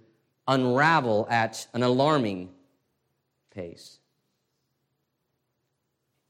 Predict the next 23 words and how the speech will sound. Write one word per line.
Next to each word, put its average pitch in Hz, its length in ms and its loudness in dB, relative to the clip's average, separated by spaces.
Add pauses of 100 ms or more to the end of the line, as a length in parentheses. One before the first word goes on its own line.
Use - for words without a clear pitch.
(300)
He 113 60 -16
says, 139 160 -4
"The 160 80 4
wisdom 190 380 10
of 180 40 6
this 180 160 0
world 127 300 2
and 147 80 2
all 254 260 10
of 262 60 8
the 247 80 8
rulers 220 380 6
of 165 80 4
this 160 180 2
world 135 220 6
who 147 80 -2
think 233 260 2
they 208 100 2
are 180 100 4
so 208 260 0
wise 143 400 4
and 151 100 0
all-knowing 190 720 6